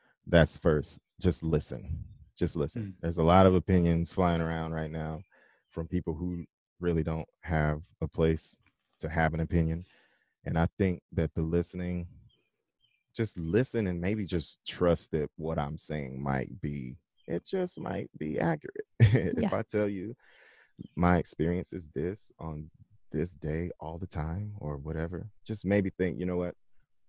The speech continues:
Speaker 1: That might be my experience, but it's true. Everyone's experience is true.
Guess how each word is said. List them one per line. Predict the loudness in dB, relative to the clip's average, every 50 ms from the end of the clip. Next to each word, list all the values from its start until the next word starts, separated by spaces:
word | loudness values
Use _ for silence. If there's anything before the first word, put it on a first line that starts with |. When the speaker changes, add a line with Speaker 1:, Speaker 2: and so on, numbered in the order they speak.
| _ _ _ _ _ _ _ _ -20 -14 -6
Speaker 1:
That | -2 0 0 0
might | 2 2 2 0 0
be | -2 -4 -2
my | -2 0 -2 -2
experience, | -2 -4 -8 -8 -6 -6 -4 -4 -6 -6 -10 -12
but | -8 -6 -4 -2
it's | -2 -2 -4 -6
true. | -12 -10 -4 -2 -2 -2 -2 -4 -8 -12 _ _ _ _ _ _ _ _ -4
Everyone's | -2 -2 -2 -4 -4 -6 -8
experience | -10 -10 -6 -6 -4 -4 -4 -6 -8
is | -12 -14 -14 -12
true. | -10 -10 -8 -8 -10 -14